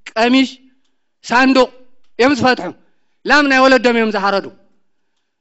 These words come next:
ንሶምን እኮ ተሸማገልቲ ኮይኖምስ ተከዘ ምላሽና ንብል ባርኖስ ኢሎምስ ናብ ሽምግልና ክንበጽሕ ኢና ተባሂሉ እዩ።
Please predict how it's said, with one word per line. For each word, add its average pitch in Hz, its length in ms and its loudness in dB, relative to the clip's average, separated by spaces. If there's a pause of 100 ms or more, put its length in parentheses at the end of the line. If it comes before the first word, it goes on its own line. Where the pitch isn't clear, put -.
ንሶምን 330 340 2
እኮ 311 140 -2
ተሸማገልቲ 277 560 0
ኮይኖምስ 311 420 2 (500)
ተከዘ 302 320 -2
ምላሽና 277 480 -2
ንብል 233 280 -6 (760)
ባርኖስ 285 320 2
ኢሎምስ 269 320 -2 (240)
ናብ 240 160 -2
ሽምግልና 285 340 -2 (100)
ክንበጽሕ 247 400 -6
ኢና 226 100 -8
ተባሂሉ 196 280 -8
እዩ። 107 80 -16